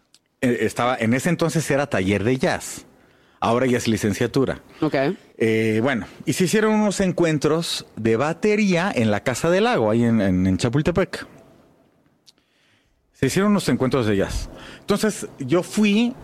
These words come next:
Speaker 1: tocando con la Big Band de la Escuela Superior de Música, una Big Band de
Speaker 2: Yo me
Speaker 1: estudi-,
Speaker 2: acuerdo
Speaker 1: de
Speaker 2: de esa
Speaker 1: estudi-,
Speaker 2: ba-, yo
Speaker 1: de
Speaker 2: me acuerdo de eso,
Speaker 1: estudiantes,
Speaker 2: sí.
Speaker 1: de estudiantes, pues, chingoncísimo. Entonces, estaba tocando el contrabajo y demás.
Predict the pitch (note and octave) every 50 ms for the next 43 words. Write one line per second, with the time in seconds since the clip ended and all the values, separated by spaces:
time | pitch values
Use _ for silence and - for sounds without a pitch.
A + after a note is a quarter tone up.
0 | - - - - C3 - - B2+ B2+ C3+ C#3 - B2+ A2+ A2 G#2+ A2 A2+ C3+ C3
1 | A#2 B2+ B2+ A2 A#2 D3 E3+ - - A#2 A#2 A2 G2 F2+ - - A2 G2+ G#2 -
2 | - - C#3+ D#3 F3+ G#3 A#3+ B3 - - - C3+ A#2 A2 A2+ A#2 B2 B2 A#2+ A2+
3 | A2+ A2+ B2 A2+ A2+ A#2 A#2 A#2 B2 C3+ C#3+ C#3 B2 G#2+ G2 - - D4 - -
4 | - D4 - - - - - A3 - - - E3 E3+ - - A3 - - A#3 -
5 | F3 E3+ F3+ F3 F#3+ F#3+ F#3+ - - - F3 - F#3+ F#3 - B2+ C#3 B2+ - G3+
6 | G3+ G3 F3+ E3 E3 F#3 G3 A#3 F#3 B2 A2 - - - F#2+ E2+ D#2 D2 - -
7 | B1+ - - - - - - - - - - - C3+ A2 - - G#2 G#2 - -
8 | - C3+ D3 D3+ D3+ G3 F#3+ G#3 G#3+ A3 A3+ A#3+ A3 - F3+ C3+ G#2 F2 - -
9 | - -